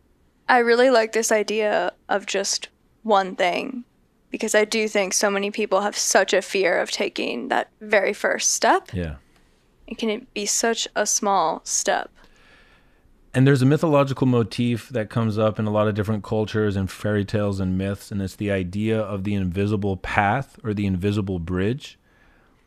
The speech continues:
Speaker 2: And essentially, in all these stories, the way that you make it visible is you take the first step without being able to see it. And by taking the first step,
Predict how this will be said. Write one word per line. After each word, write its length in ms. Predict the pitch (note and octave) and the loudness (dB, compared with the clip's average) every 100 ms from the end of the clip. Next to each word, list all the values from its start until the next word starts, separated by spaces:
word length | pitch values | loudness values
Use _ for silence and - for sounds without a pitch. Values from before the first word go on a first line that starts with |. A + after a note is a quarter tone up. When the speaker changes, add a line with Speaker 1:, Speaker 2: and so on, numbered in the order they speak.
| _ _ _ | _ _ _
Speaker 2:
And 140 | A2 | -2
essentially, 640 | A2 C3+ B2+ - A2 F#2+ F#2 - _ _ - | 0 0 0 0 -2 -2 -4 -8 _ _ -6
in 120 | A2 | 0
all 120 | A2 | 2
these 160 | G#2+ G2+ | 2 -2
stories, 480 | - G2+ F#2+ F2+ - | -4 -2 0 -2 -6
the 200 | A2 F#2+ | -6 -4
way 300 | F#2+ G#2 A#2 | 0 2 2
that 140 | B2 | 0
you 160 | A#2+ A#2 | 0 0
make 280 | G#2 G2 - | 0 -2 -2
it 120 | A2+ | -4
visible 640 | G2 F2+ E2 D#2 D2+ F#2+ - _ _ _ - _ _ | -4 -4 -4 -8 -8 -10 -14 _ _ _ -20 _ _
is 200 | A2+ G2 | -4 -2
you 80 | G2 | -2
take 340 | - A#2 A2 | 0 0 0
the 120 | - F#2+ | -2 -6
first 360 | - G2 G2+ | 0 0 0
step 400 | - G2 F#2 F2+ | -4 -2 -2 -2
without 340 | F#2+ F2+ F2 E2+ | -4 -4 -4 -4
being 140 | F2+ | -4
able 200 | E2+ D#2+ D#2 | -4 -6 -8
to 60 | |
see 300 | - - E2+ | -8 -8 -8
it. 280 | C2+ - - _ _ _ _ _ | -8 -14 -20 _ _ _ _ _
And 100 | F#2+ | -4
by 160 | F#2 F2+ | 0 -2
taking 380 | - G2+ A2 G2+ | 0 -2 0 -4
the 80 | |
first 320 | F2+ F#2 F2 - | -4 -2 -4 -4
step, 360 | - D#2+ D#2 | -8 -8 -8